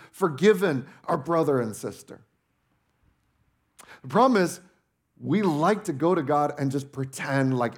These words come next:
everything's okay with our brother. Just pretend.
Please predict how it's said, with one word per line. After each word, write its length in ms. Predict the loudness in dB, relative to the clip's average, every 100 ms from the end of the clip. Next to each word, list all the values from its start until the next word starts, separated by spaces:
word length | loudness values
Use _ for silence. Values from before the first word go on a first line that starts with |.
| -4
everything's 580 | -4 -2 -4 -4 -4 -2
okay 540 | -4 -6 -10 -10 -12 _ _ _ _
with 140 | -10 -8
our 100 | -8
brother. 400 | -10 -14 -14 -20 _ _ _ _ _ _ _ _ _ _ _ _ _
Just 160 | -14 -8
pretend. 320 | -8 -8 -18